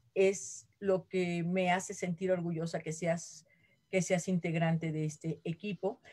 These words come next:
Pero antes vamos a leer los, ¿qué te parece? Si, si, no sé si haya preguntas y algunos comentarios que aquí nuestra queridísima Nayeli nos va a hacer favor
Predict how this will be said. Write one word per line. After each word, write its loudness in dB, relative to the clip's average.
Pero 2
antes -2
vamos 0
a 2
leer 4
los, 4
¿qué 4
te 4
parece? 4
Si, -8
si, -6
no 0
sé -4
si 4
haya 8
preguntas 4
y 8
algunos 6
comentarios 2
que 2
aquí -4
nuestra -4
queridísima -2
Nayeli -2
nos -6
va 0
a -6
hacer -8
favor -4